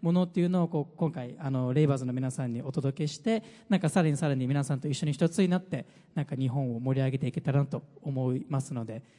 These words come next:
ぜひ僕らも気合い入ってますので、あの、お越しくださる皆さんは、その、なんか、こう、音楽を通してのパワーだったり、なんか、明日への活力になっていただけるよう、僕らも頑張りますので、ぜひ楽しんでいただけたらなと思います。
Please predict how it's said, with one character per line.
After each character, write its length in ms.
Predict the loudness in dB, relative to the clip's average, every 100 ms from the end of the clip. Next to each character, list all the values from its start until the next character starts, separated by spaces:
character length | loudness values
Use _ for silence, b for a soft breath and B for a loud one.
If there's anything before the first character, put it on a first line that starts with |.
| _
ぜ 100 | 2
ひ 80 | 6
僕 220 | 6 6
ら 60 |
も 100 | 4
気 180 | 2 0
合 100 | 0
い 40 | 0
入 120 | -2
っ 20 |
て 100 | -4
ま 140 | -4 -2
す 100 | -2
の 140 | -2
で、 180 | -2 -4 B B -4
あ 100 | -2
の、 120 | -2
お 40 |
越 120 | 0
し 80 | -2
く 80 | 0
だ 100 | -2
さ 120 | 0
る 80 | -2
皆 200 | 0 -2
さ 120 | -2
ん 120 | 0 0
は、 200 | 0 -4
そ 160 | -4
の、 360 | -2 0 -2 -4
な 120 | -6
ん 20 | -6
か、 220 | -8 -10 b b b
こ 100 | -2 4
う、 60 |
音 80 | 6
楽 200 | 4 -2
を 60 | -2
通 260 | 4 4
し 100 | 4
て 100 | 2
の 100 | 0
パ 160 | 2 4
ワ 140 | 4
ー 40 | 2
だ 60 |
っ 40 | -4
た 200 | -6 -4
り、 180 | -4 -6 B
な 100 | -2
ん 20 | -2
か、 120 | 0
明 80 | 0 0 2 4
日 40 |
へ 140 | 4
の 100 | 2
活 320 | 2 2 2 2
力 200 | 2 -2
に 140 | -4 B B -4
な 100 | -2
っ 40 |
て 120 | 0
い 60 | 0
た 80 | 2
だ 140 | 0
け 140 | 0
る 60 | 2
よ 60 | 2
う、 20 |
僕 160 | 2
ら 80 | 0
も 120 | -2
頑 180 | -2 0
張 100 | 0
り 80 | 0
ま 100 | -2
す 120 | -4
の 100 | -4
で、 180 | -4 -8 0
ぜ 140 | 0
ひ 260 | 2 -4 -8 b b -4
楽 180 | -2
し 140 | -2 -2
ん 40 |
で 60 | -2
い 40 |
た 100 | -2
だ 80 | -4
け 100 | 2
た 80 | 6
ら 60 |
な 100 | 6
と 100 | 6 -4 -14
思 180 | -8 -6
い 60 |
ま 140 | -2 -2
す。 460 | -2 -8 -14 -20